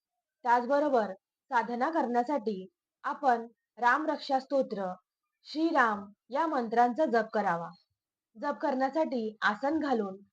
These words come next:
आपण तुळशीच्या माळेवर श्रीराम या मंत्राचा जप करू शकतो. रामनवमी दिवशी कोणती साधना करावी,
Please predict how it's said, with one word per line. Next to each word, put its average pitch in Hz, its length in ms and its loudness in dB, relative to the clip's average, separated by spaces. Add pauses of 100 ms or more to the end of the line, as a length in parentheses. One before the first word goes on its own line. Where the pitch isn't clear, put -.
(260)
आपण 294 320 -6
तुळशीच्या 247 500 -2
माळेवर 233 600 2 (320)
श्रीराम 247 560 0 (160)
या 330 100 4
मंत्राचा 254 760 4 (220)
जप 240 220 6
करू 262 200 4
शकतो. 175 460 -6 (1120)
रामनवमी 330 560 12
दिवशी 247 520 8
कोणती 240 340 12
साधना 233 380 8
करावी, 202 440 6